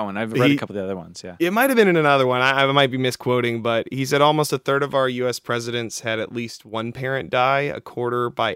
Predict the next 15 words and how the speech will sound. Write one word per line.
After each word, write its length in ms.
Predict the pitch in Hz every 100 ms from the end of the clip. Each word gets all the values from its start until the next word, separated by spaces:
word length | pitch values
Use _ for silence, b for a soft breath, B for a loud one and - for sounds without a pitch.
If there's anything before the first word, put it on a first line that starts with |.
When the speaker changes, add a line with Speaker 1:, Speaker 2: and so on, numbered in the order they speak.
| -
Speaker 2:
age 320 | 110 107 -
ten, 380 | - 110 113 -
a 120 | -
third 300 | - 110 113
by 120 | 107
age 280 | 78 104 -
fifteen, 460 | 101 - - 107 107
and 120 | 85
forty-five 640 | _ 107 104 - 92 -
percent 400 | - - 98 82
by 120 | 78
age 340 | - 95 - -
twenty. 400 | _ 90 113 147 _ _ _ _ _
Speaker 1:
Whoa. 360 | 113 123 120 113
Speaker 2:
And 220 | 120 113